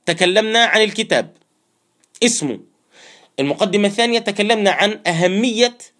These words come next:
الكتاب، المقدمة الثالثة نتكلم عن المؤلف، المصنف. المصنف ابن حجر العسقلاني، اسمه هو الإمام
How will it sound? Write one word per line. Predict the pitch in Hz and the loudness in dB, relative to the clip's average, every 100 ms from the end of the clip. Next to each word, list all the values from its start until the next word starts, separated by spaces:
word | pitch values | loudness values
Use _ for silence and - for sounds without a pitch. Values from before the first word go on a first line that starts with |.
| - | -4
الكتاب، | 196 214 202 113 92 | -4 -2 -2 -4 -4
المقدمة | 120 - 254 185 196 | -10 -4 -4 -2 -4
الثالثة | 196 196 175 165 | 0 0 0 -6
نتكلم | 151 143 131 127 143 | -8 -8 -4 -4 -2
عن | 113 180 233 _ - | -2 -4 -6 _ -8
المؤلف، | 139 156 247 208 175 - | -4 0 -2 -2 -6 -6
المصنف. | 156 160 170 262 185 170 170 _ _ _ - - - - | 0 0 2 0 0 -4 -6 _ _ _ -20 -20 -14 -2
المصنف | 214 233 226 294 262 269 - - _ _ 262 | -2 0 0 0 0 -4 -8 -18 _ _ 0
ابن | 185 151 | 2 0
حجر | 135 220 196 | -2 -2 0
العسقلاني، | 160 127 - 139 131 101 87 - _ _ _ _ _ _ 277 | 0 -2 -4 -2 0 -2 -6 -16 _ _ _ _ _ _ 0
اسمه | 254 196 170 147 147 160 _ _ - - - - _ - | 0 0 0 0 -4 -6 _ _ -20 -20 -20 -20 _ 2
هو | 185 | 4
الإمام | 208 208 - - 226 233 139 104 | 4 -2 -12 0 4 4 2 -4